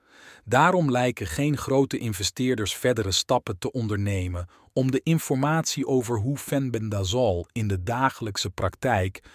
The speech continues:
zou kunnen worden toegepast om kanker op afstand te houden, aan het licht te brengen. Momenteel delen mensen openlijk hun ervaringen met betrekking tot dit oude geneesmiddel en het gebruik ervan in hun strijd tegen kanker.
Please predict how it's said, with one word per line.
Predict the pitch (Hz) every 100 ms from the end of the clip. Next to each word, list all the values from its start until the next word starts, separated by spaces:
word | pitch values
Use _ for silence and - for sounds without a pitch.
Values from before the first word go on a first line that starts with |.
| -
zou | - 113 131 107
kunnen | 147 131
worden | 120 127 104
toegepast | - 165 - 101 101 92 -
om | - 107
kanker | - 131 135 -
op | 98 -
afstand | 131 - - 90 82
te |
houden, | 92 95 85 - 73 - _ _ -
aan | 123
het | 117 113
licht | 165 -
te | -
brengen. | 85 90 82 73 - _ _ _ _
Momenteel | 123 147 147 135 196 208 180
delen | 113 175 185 139
mensen | 127 135 127 - -
openlijk | 156 170 - 147 127
hun | 117 127
ervaringen | 117 113 101 117 107 98 98 113
met | 110
betrekking | 98 104 143 135 127 113
tot | 123 113
dit | 113 -
oude | - 127 131 117
geneesmiddel | - 110 143 160 - 104 95 98 - - - -
en | 135
het | 135 -
gebruik | - 104 151 196 -
ervan | 117 113 110 123
in | 123
hun | 110 104
strijd | - 131 127 127
tegen | 123 110 104
kanker. | - 147 104 - -